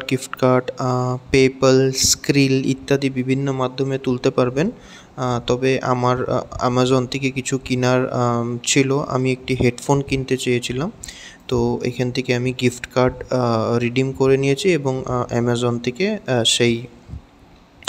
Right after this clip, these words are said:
আহ, হেডফোনটি order করেছি। তো যেটা, সেটা যাই হোক, আহ, তবে আপনারা দেখতে পাচ্ছেন এখানে income তো আমি অবশ্যই করেছি।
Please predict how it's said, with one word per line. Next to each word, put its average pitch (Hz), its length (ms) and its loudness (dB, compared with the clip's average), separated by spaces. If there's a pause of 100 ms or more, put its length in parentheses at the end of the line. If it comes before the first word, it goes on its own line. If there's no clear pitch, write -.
(720)
আহ, 117 520 0
হেডফোনটি 135 540 2
order 113 280 0
করেছি। 110 420 -4 (120)
তো 120 360 -4
যেটা, 127 300 0
সেটা 139 320 2
যাই 139 260 4
হোক, 160 300 2
আহ, 127 260 2
তবে 131 200 2
আপনারা 139 320 0
দেখতে 135 280 0
পাচ্ছেন 143 300 -2
এখানে 139 340 -2 (100)
income 147 380 0
তো 156 100 0
আমি 156 180 2
অবশ্যই 123 360 -2
করেছি। 107 380 -4